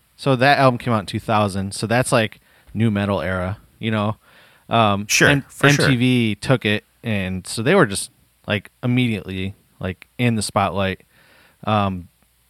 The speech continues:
Speaker 1: doing a little bit of research and stuff, <laughs> it's, I found that they were, like, really hustling their band, like, 'cause that's just what you did before the,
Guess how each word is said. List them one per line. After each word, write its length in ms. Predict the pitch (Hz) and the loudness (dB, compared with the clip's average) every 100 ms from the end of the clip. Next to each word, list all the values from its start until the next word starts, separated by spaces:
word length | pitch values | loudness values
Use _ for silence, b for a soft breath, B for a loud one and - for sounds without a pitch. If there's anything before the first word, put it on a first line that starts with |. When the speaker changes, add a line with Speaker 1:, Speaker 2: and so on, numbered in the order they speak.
| _ _ _ _ _ _ | _ _ _ _ _ _
Speaker 1:
doing 260 | 117 147 147 | 0 2 4
a 40 | |
little 140 | 127 123 | 4 4
bit 100 | 117 | 4
of 60 | 107 | 4
research 440 | 123 - 120 - | 4 4 2 2
and 80 | 113 | -2
stuff, 300 | - 110 - - | 0 0 0 -10
<laughs> 80 | |
it's, 460 | 131 78 151 127 - _ _ _ | -10 -4 -4 -4 -10 _ _ _
I 60 | 123 | -2
found 260 | 135 135 | 2 2
that 100 | 123 123 | 2 0
they 120 | 127 | 0
were, 140 | 127 | 2
like, 380 | 113 110 98 - b b b b b b b _ _ | 2 0 -2 -12 b b b b b b b _ _
really 320 | 143 185 175 | 4 6 8
hustling 400 | 127 156 - 131 | 6 4 4 2
their 100 | 117 | 2
band, 380 | 104 135 143 98 | 4 4 4 2
like, 160 | 104 - | -2 -2
'cause 160 | 110 | -2
that's 300 | 110 110 - | -2 -2 -6
just 320 | - 113 - - | -6 -8 -8 -12
what 180 | - 123 | -10 -6
you 80 | 127 | -2
did 380 | 107 156 156 95 - | 2 4 2 -4 -2
before 400 | 110 - 117 | -2 2 4
the, 100 | 110 | 4